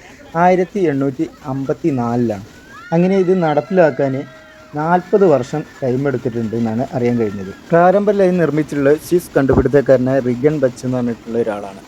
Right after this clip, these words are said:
ആയിരത്തി എണ്ണൂറ്റി തൊണ്ണൂറ്റൊമ്പതോട് കൂടിയാണ് കൂനൂരിലേക്ക് ഈ ഒരു ലൈൻ സൃഷ്ടിച്ചത്. ഈ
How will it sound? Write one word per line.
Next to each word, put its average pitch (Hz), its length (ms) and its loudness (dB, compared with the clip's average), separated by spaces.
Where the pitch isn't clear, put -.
ആയിരത്തി 165 380 0
എണ്ണൂറ്റി 147 500 -2
തൊണ്ണൂറ്റൊമ്പതോട് 139 800 2
കൂടിയാണ് 117 520 0
കൂനൂരിലേക്ക് 165 760 4
ഈ - 20 2
ഒരു 127 180 0
ലൈൻ 123 220 0
സൃഷ്ടിച്ചത്. 120 560 -6
ഈ - 20 6